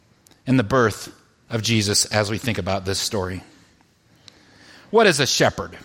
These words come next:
So a shepherd, uh, is a person who herds or tends or guards sheep. Makes sense. Um, a person who protects and guides or watches over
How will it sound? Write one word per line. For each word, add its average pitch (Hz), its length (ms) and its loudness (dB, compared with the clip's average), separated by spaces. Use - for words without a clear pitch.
So 147 160 4
a 143 40 4
shepherd, 175 560 4
uh, 151 280 6
is 147 100 4
a 160 60 2
person 196 400 2
who 156 160 4
herds 254 500 2
or 151 80 4
tends 190 460 0
or 147 160 2
guards 151 440 2
sheep. - 440 2
Makes 110 260 -2
sense. - 680 0
Um, 123 460 4
a 135 100 -4
person 196 340 2
who 170 100 4
protects 143 520 0
and 143 120 4
guides 160 340 6
or 147 80 2
watches 151 400 2
over 185 560 4